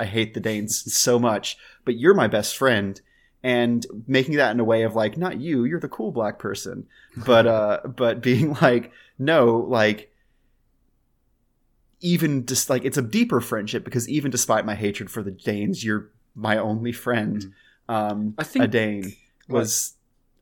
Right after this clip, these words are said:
Speaker 1: I just wish it would have been better highlighted, but this show's,
Speaker 2: Mm.
Speaker 1: like, the dialogue's all over the place all the
Speaker 2: Yeah.
Speaker 1: time. You never know if they're gonna flub an emotional moment.
Speaker 2: I mean, I,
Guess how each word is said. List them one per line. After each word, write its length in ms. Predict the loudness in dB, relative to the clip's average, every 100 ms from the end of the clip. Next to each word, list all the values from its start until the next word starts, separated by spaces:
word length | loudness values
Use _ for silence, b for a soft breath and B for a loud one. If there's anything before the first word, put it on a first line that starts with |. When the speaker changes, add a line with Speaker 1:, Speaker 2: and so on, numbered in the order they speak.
| _
Speaker 1:
I 80 | 0
just 160 | 4 4
wish 120 | 4
it 60 |
would 120 | 4 4
have 100 | 4
been 120 | 4
better 200 | 4 4
highlighted, 480 | 4 4 4 -2 -4
but 140 | -4
this 100 | -2
show's, 380 | 2 2 2 -2
Speaker 2:
Mm. 200 | -10 -6
Speaker 1:
like, 160 | -4 -4
the 60 |
dialogue's 460 | -4 -2 2 2 0
all 240 | -4 -2
over 120 | -2 -4
the 60 |
place 240 | -10 -10 -4
all 160 | -4
the 100 | -4 -6
Speaker 2:
Yeah. 80 |
Speaker 1:
time. 320 | -6 -6 -8 -12 _
You 80 | -6
never 200 | -2 -2
know 80 | -2
if 80 | -4
they're 80 |
gonna 140 | -6 -8
flub 280 | -4 -4 -4
an 160 | -6
emotional 440 | -4 -4 -6 -8 -10
moment. 420 | -8 -10 -12 -10
Speaker 2:
I 60 | -6
mean, 140 | -4
I, 120 | -6